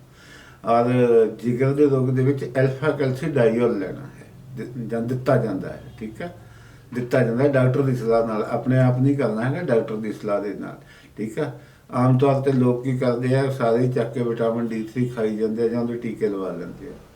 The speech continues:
ਇੰਨੀ, ਇਹ ਕਿ-, ਕਿਸ ਪੇਸ਼-, ਅਹ, ਵਿਅਕਤੀ ਨੂੰ ਕਿਸ ਚੀਜ਼ ਦੀ ਲੋੜ ਆ, ਉਹੀ ਚੀਜ਼ ਉਹ ਫਾਇਦਾ ਕਰੇਗੀ,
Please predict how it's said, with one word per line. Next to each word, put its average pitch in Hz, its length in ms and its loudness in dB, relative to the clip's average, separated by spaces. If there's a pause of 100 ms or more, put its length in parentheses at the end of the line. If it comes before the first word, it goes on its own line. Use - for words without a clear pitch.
(160)
ਇੰਨੀ, 123 200 0
ਇਹ 143 280 0 (220)
ਕਿ-, 135 100 -8 (140)
ਕਿਸ 156 240 -8 (520)
ਪੇਸ਼-, 120 400 -8
ਅਹ, 120 480 -6
ਵਿਅਕਤੀ 117 400 -2
ਨੂੰ 127 120 0
ਕਿਸ 139 240 -2 (100)
ਚੀਜ਼ 123 200 -4
ਦੀ 113 100 -8
ਲੋੜ 101 320 -4
ਆ, 151 180 -10 (460)
ਉਹੀ 139 260 4
ਚੀਜ਼ 117 300 -2
ਉਹ 110 400 -2 (300)
ਫਾਇਦਾ 110 280 2
ਕਰੇਗੀ, 87 460 -6